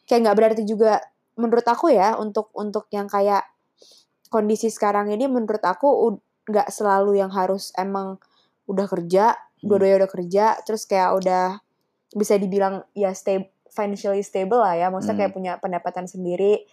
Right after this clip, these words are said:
Speaker 1: bisa ngatur ngeplan uang sendiri apa segala macam kayak gitu, nggak,
Speaker 2: Hmm.
Speaker 1: nggak harus kayak gitu juga, karena sekarang dalam kondisi-kondisi yang spesial juga banyak juga yang kayak emang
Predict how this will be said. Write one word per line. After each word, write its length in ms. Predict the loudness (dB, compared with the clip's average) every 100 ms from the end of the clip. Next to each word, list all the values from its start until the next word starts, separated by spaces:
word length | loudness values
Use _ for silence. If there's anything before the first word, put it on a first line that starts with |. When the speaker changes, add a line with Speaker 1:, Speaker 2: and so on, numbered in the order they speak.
| _ _
Speaker 1:
bisa 240 | -6 -2 -2
ngatur 360 | -2 0 0
ngeplan 360 | 0 0 0 2
uang 240 | 0 0
sendiri 340 | -4 -4 -2 -2
apa 180 | -4
segala 320 | -6 -2 -2 -2
macam 280 | -4 -4 -4
kayak 220 | -4 -6
gitu, 160 | -4
nggak, 220 | 0 0 -2
Speaker 2:
Hmm. 240 | -6 -4
Speaker 1:
nggak 200 | 0 0 0
harus 380 | -2 0 0 0
kayak 260 | 0 0
gitu 240 | -4 -2 2
juga, 220 | 4 4
karena 200 | 2 -2
sekarang 360 | 0 0 2
dalam 200 | 2 2 2
kondisi-kondisi 680 | -2 -2 -4 -4 -4 -4
yang 100 | -6 -6
spesial 480 | -4 -4 0 0
juga 180 | 0 0
banyak 260 | -2 -2 -8
juga 240 | -6 0 0
yang 180 | 0
kayak 260 | -6 -6 -4
emang 220 | -4 -8